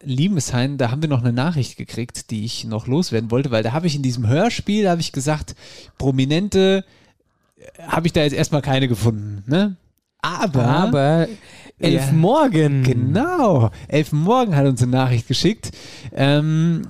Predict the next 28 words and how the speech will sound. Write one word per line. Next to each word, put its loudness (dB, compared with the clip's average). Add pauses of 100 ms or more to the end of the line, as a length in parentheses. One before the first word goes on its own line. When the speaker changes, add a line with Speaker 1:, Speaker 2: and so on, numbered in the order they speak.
Speaker 1:
Nachtrag 0
zur 0
letzten 0
Folge. 2
Limeshain 2
hat 0
keine 0
Prominenten, 0
das 2
stimmt -2
soweit, 0
aber 0
wir 4
kommen 0
aus 0
Limesheim 0
und -2
man 0
kann 0
sagen, 0
wir 0
sind 0
wahrscheinlich -2
die -2
erfolgreichste -2
Band -2
aus 0
Limesheim. -2